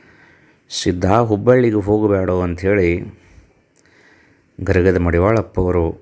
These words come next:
ವಿಶೇಷವಾಗಿ ಸಿದ್ಧಾರೂಢರಿಗೆ ಹೇಳ್ತಾರೆ. ಆದ್ರೂ ಸಹಿತ, ಯಪ್ಪ,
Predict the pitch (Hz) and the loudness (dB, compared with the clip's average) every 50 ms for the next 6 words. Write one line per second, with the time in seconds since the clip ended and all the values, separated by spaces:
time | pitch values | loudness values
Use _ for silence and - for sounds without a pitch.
0 | _ _ _ _ _ - - 90 - - 98 104 117 113 - 110 98 92 90 87 | _ _ _ _ _ -14 -10 -8 -4 0 2 2 2 0 0 -2 -2 0 0 -2
1 | 85 82 82 80 85 - - - - - - 90 90 87 85 82 90 92 87 87 | -2 -2 -2 -4 -4 -6 -10 -14 -12 -10 -10 -10 -10 -10 -8 -6 -4 -4 -4 -4
2 | 80 85 87 85 92 90 82 82 - - - - _ _ _ _ _ _ _ _ | -4 -2 -2 -2 0 0 -2 -2 -4 -8 -14 -20 _ _ _ _ _ _ _ _
3 | _ _ _ _ _ _ _ _ _ _ _ _ - - 101 104 107 104 - - | _ _ _ _ _ _ _ _ _ _ _ _ -4 0 2 2 2 2 -2 -6
4 | 85 80 - - - _ - - - - - - _ _ _ - 92 90 90 87 | -10 -10 -12 -18 -20 _ -20 -20 -20 -20 -20 -20 _ _ _ -10 -4 -2 0 0
5 | 85 87 90 98 107 110 - 95 87 85 87 - - 104 - - 156 - _ _ | 0 0 0 0 0 -2 -2 -2 -2 -2 -2 -2 -2 -4 -4 -4 -8 -16 _ _
6 | _ _ _ _ _ _ _ _ _ _ _ _ _ _ _ _ _ _ _ _ | _ _ _ _ _ _ _ _ _ _ _ _ _ _ _ _ _ _ _ _
7 | _ _ _ _ _ _ _ _ _ _ _ _ - 98 95 92 - - | _ _ _ _ _ _ _ _ _ _ _ _ -4 -4 -4 -4 0 0